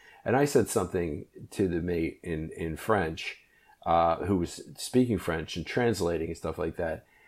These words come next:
And I said something in English that was a joke.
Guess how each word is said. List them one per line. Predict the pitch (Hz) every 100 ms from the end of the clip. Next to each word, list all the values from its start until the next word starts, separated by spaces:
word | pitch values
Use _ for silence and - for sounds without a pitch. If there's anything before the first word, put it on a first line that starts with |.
| - _ - _
And | 113
I | 139
said | 151 147 110
something | 123 101 90
in | 90
English | 92 90 85 - - - 87
that | 92 76
was | 80
a |
joke. | 80 78 50 - -